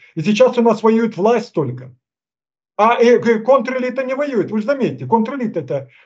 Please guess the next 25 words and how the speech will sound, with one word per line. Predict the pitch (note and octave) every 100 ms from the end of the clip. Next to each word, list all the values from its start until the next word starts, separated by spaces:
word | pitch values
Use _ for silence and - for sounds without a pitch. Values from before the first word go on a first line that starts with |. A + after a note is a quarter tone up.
| _
э, | E3+ E3+ F3
ни-, | F3+ G3
ни-, | G#3+ G#3+
ничего | G#3+ A3 A#3+
особо-то | A3 A3 G#3 G#3 G#3
и |
не | G#3 G#3+
делал. | G#3 E3
Нет, | G3+ F3 E3+
они | F#3+
воюют, | G#3 A#3 D4 D#4 F3 B2+ - - -
но | G#3
они | A#3
политические | A3+ A3+ A3 C4+ - - G3+ F#3+
никакие | F#3 F#3 G3+ F#3
решения | F3+ G3 D#3
не | D3 C3
принимают. | D#3+ E3 D#3 A#2 G#2+ _ _ _ _ _ _ _ _ _ _ _ _ _ _ _ _ _ _ _ _
Так | F#3 F#3
вот, | C4+ -
э, | F#3+ G#3+ G#3
в | D3+ E3 G3+
итоге, | G#3 D4+ A#3+ G#3+
получается, | G3+ G3+ G3+ G3 E3+ B2+ D3 B2+ - _
элита | F3 G#3 C4 D#4 F3+ C3 -